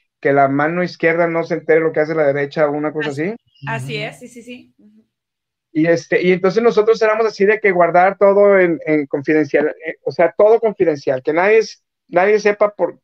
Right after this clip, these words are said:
Speaker 1: qué es lo que estamos haciendo por la gente.
Speaker 2: Sí.
Speaker 3: Ujú.
Speaker 1: Pero después me di cuenta que lamentablemente en estos casos es todo lo contrario.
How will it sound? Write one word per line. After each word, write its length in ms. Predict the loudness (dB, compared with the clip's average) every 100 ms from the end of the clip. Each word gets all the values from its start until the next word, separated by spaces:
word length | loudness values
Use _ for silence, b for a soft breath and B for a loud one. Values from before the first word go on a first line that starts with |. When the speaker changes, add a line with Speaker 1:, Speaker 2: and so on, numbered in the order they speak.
| _ _
Speaker 1:
qué 80 | 0
es 40 | 0
lo 100 | 2
que 100 | -2
estamos 340 | 0 -2 -2
haciendo 400 | -4 -2 0 -2
por 160 | -4 -8
la 80 |
gente. 360 | -6 -6 -6 -10
Speaker 2:
Sí. 200 | -10 -16 _ _ _ _ _
Speaker 3:
Ujú. 440 | -20 -16 -16 -16 -4
Speaker 1:
Pero 180 | 0 2
después 260 | 0 0 -4
me 100 | -4
di 80 |
cuenta 340 | -4 -2 0 0
que 180 | 2 2
lamentablemente 800 | 2 -2 0 0 2 -2 0 0
en 120 | 0
estos 340 | -2 -4 -10
casos 380 | -2 -2 -2 -6
es 180 | -6 -2
todo 160 | 2 2
lo 100 | 0
contrario. 540 | -2 0 0 0 -6